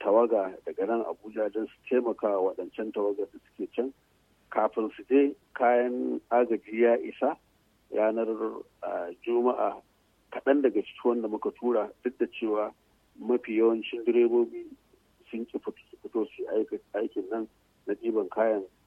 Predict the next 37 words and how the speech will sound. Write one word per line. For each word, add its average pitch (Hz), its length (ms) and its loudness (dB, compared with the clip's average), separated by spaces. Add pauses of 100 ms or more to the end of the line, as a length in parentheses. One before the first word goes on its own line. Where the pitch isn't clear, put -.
amma 107 280 2
dai 117 100 2
an 107 180 0
samu 98 240 -2
wanda 98 260 -6
suka - 200 -6
je. 107 200 -4 (460)
A 110 60 4
yanzu 110 320 2 (160)
ina 127 240 -2
tabbatar 120 460 0
ma 117 180 0
cewa 107 440 -4 (520)
motoci, 123 800 2 (300)
a, 92 280 0
guda 101 340 0
shida 113 320 -2 (100)
sun 110 120 -6
kai 110 180 -2 (420)
agaji, 107 560 -2
kuma 113 240 -2
guda 98 280 0
biyu 107 240 -8
suna 101 220 -4
hanya. 95 340 -6
Daman 107 340 -2
guda 110 440 0 (460)
takwas 135 260 2 (160)
aka, 107 240 0 (580)
aka 110 200 -2
yi 92 60 -6
kima 104 460 -6 (380)
za 104 200 6
a 92 40 -2
kai 110 320 -4 (320)
a 104 180 2
agajin 104 300 -4